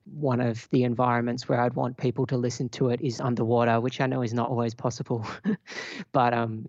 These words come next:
if you have underwater headphones, please listen to my music underwater.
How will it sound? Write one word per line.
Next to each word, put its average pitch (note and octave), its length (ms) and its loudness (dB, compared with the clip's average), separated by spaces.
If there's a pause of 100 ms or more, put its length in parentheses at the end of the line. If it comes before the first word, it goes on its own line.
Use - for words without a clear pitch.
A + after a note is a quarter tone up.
if - 160 -6
you C3 120 4
have B2+ 220 2
underwater B2 420 2
headphones, A2+ 540 -2
please A2+ 400 -6
listen A#2+ 260 -6
to A#2+ 100 -10
my A#2 120 -6
music A2 320 -6
underwater. A2 500 -2